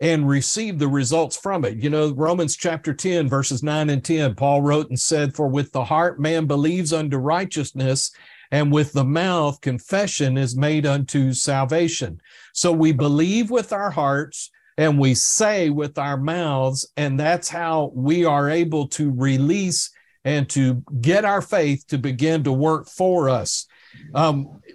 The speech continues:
we, um, spent some time talking about,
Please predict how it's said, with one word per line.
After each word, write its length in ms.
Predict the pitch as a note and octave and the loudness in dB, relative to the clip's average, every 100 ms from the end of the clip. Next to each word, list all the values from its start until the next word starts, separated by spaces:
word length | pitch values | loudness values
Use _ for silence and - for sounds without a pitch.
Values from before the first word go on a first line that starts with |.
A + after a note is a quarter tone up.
| - | -10
we, 420 | D3+ F#3+ F#3 E3+ | -4 0 0 -2
um, 520 | D#3 D3+ D#3 C#3 B2+ - _ - - - - - - | -2 -2 -2 -2 -8 -10 _ -20 -20 -20 -20 -20 -12
spent 340 | - - G#3 | -6 -2 -2
some 180 | - F#3 | -2 -2
time 360 | - G3 F#3+ F#3 | 0 0 0 -2
talking 420 | F#3+ F#3 - F3 | 0 0 0 0
about, 440 | D#3+ E3+ E3 - | 2 2 0 -2